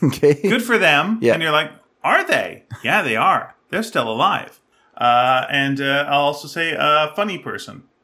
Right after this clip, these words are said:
Speaker 2: And they're
Speaker 1: Okay.
Speaker 2: still alive.
Speaker 1: George Burns, obvious.
Speaker 2: That he is not still alive.
Speaker 1: Oh, how come no one told me? Um, still alive, funny person.
Speaker 2: Yep.
Speaker 1: And he's an egot.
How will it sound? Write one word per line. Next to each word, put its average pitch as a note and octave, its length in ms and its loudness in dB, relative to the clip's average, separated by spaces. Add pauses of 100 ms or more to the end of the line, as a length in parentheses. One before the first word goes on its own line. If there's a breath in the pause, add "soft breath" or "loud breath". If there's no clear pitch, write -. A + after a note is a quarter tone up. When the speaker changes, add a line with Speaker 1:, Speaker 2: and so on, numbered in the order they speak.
(140)
Speaker 2:
And E3 120 0
they're C3 100 -6
Speaker 1:
Okay. - 60 -2
Speaker 2:
still D3+ 240 -2
alive. - 480 -6 (300)
Speaker 1:
George A2 260 2
Burns, E3 540 -2
obvious. A2+ 380 -8 (300)
Speaker 2:
That G2 480 -14
he A2 280 -12
is G#2 140 -14
not B2+ 180 -10
still F#3 160 -12
alive. D4+ 320 -12
Speaker 1:
Oh, A#2+ 360 0 (520)
how A#2+ 80 -2
come B2+ 140 -2
no B2 80 2
one A#2 100 2
told G#2+ 220 -6
me? G2+ 140 -12 (920 loud breath)
Um, D3 1160 2 (280)
still - 300 -2
alive, A2 640 2 (220)
funny C#3+ 220 0
person. G#2 500 -2 (420)
Speaker 2:
Yep. E3 320 -6 (760)
Speaker 1:
And A#2 160 4
he's A#2 180 2 (440)
an A#2 120 0
egot. G#2+ 420 0